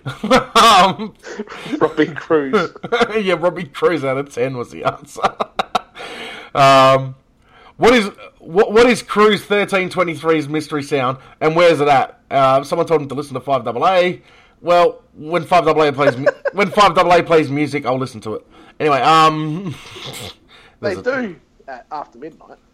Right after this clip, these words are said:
Speaker 1: Yeah, well, so, uh, how easy do you think it, wait, how easy do you think it is for me to get five double A, especially when I can listen to S E N?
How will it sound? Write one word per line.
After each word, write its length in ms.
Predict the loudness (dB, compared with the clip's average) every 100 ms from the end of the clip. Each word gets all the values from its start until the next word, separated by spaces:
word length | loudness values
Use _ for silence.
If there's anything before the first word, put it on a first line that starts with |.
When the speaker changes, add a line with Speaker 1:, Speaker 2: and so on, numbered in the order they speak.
| _ _ _ _ _
Speaker 1:
Yeah, 240 | 0 4 4
well, 100 | 2
so, 340 | 0 0 -6 -20 -20 -20 -20 -20 _
uh, 60 | -8 -8 _
how 260 | 2 4 6
easy 200 | 4 2
do 80 | 0
you 60 | -2
think 120 | -2
it, 180 | -4 0
wait, 200 | 2 2 0
how 240 | 2 4 4
easy 240 | 2 2
do 40 | 0
you 80 | -2
think 160 | -2
it 80 | -2
is 80 | -4
for 100 | -2
me 160 | 0 0
to 60 |
get 140 | -2 -2
five 240 | 2 2
double 240 | 2 0
A, 80 | 0
especially 320 | 0 -2 -2
when 80 | -2
I 60 | -2
can 100 | -4
listen 200 | -8 -6
to 100 | -6
S 120 | -6
E 100 | -4
N? 180 | -6 -6